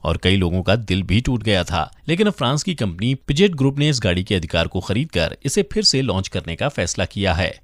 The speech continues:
इस नई एम्बेसडर में सब कुछ नया होगा, जिसके बारे में आज हम आपको इस वीडियो में बताने जा रहे हैं। लेकिन उसके पहले प्लीज आप हमारे चैनल एनजे हिंदी को सब्सक्राइब करके बेल का आइकन जरूर प्रेस कर दीजिए,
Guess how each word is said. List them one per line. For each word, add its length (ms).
इस 180
नई 140
एम्बेसडर 360
में 100
सब 200
कुछ 260
नया 220
होगा, 420
जिसके 320
बारे 220
में 180
आज 220
हम 120
आपको 260
इस 100
वीडियो 280
में 160
बताने 320
जा 160
रहे 260
हैं। 180
लेकिन 180
उसके 240
पहले 360
प्लीज 220
आप 160
हमारे 220
चैनल 400
एनजे 280
हिंदी 240
को 120
सब्सक्राइब 540
करके 360
बेल 200
का 100
आइकन 280
जरूर 240
प्रेस 260
कर 120
दीजिए, 400